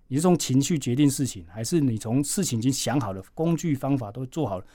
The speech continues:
来执行？所以这才有管理嘛。所以在管理的过程当中，运动员其实就是一种不断的失败，但是能够成长的人，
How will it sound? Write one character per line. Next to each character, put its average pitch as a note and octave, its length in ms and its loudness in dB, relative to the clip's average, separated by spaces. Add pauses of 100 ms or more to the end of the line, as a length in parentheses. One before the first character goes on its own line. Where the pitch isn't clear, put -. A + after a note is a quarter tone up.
(160)
来 G#2+ 120 -10
执 G#2+ 200 -10
行？ - 180 -12 (400)
所 - 120 -6
以 C3 40 0
这 C3+ 120 2
才 C3 80 0
有 C#3 80 2
管 A#2 300 2
理 G2 200 2
嘛。 - 60 -20 (460)
所 F3+ 100 2
以 F3+ 40 4
在 G#3+ 100 10
管 F3 200 8
理 F3+ 100 10
的 D3 60 10
过 F3 160 6
程 C#3 140 6
当 C#3+ 100 8
中， F#3+ 80 2
运 F3 80 8
动 D#3+ 140 8
员 A2+ 100 4
其 G2+ 140 -8
实 G#2+ 100 -6
就 B2+ 140 -2
是 B2+ 160 -2
一 B2 80 0
种 G2 180 -10 (720)
不 B2+ 120 -8
断 D3 140 8
的 C3 100 8
失 A#2+ 200 -2
败， B2 300 -2 (140)
但 C#3+ 100 -2
是 D#3+ 80 2
能 B2+ 220 6
够 D3 160 4
成 B2 260 0
长 F#2 240 -4
的 F2+ 80 -10
人， E2+ 100 -12